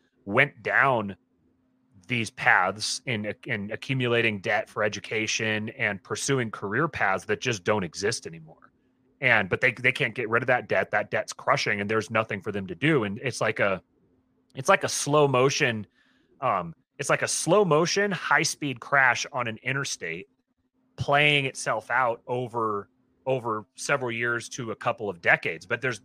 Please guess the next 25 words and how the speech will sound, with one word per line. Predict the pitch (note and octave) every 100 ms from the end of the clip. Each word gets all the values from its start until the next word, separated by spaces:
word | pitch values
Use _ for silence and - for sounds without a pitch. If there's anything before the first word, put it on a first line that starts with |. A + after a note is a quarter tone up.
| -
this | A2+ -
pile | - C#3+ G3 C#3
up | G#2 G#2+
is | -
coming | - E3+ C3 G2
and | G#2
it's | -
getting | G2+ C3 A2 G2
worse | G#2+ G#2 -
and | E2
worse. | G#2 A#2+ D#2 - - _ _ _ _ -
And | D#3
so | C#3 D3+ B2 -
all | C3 F#3+ D#3
of | G2+
that | C3 -
resentment | G#2+ G2 C3+ F#3 - G2 F2 - _ _ _ _ _ _ -
breeds | A2+ D3 D#3 C3 G2 - - _ _ B2 - D3
ultimately | E3 - D3 - A2+
chaos | - - D#3+ F#2 C2 - C3
if | -
there | A2+
isn't | C3 C3+ B2+
someone | - C3 A#2+ A2
around | G#2 G2 G#2 G#2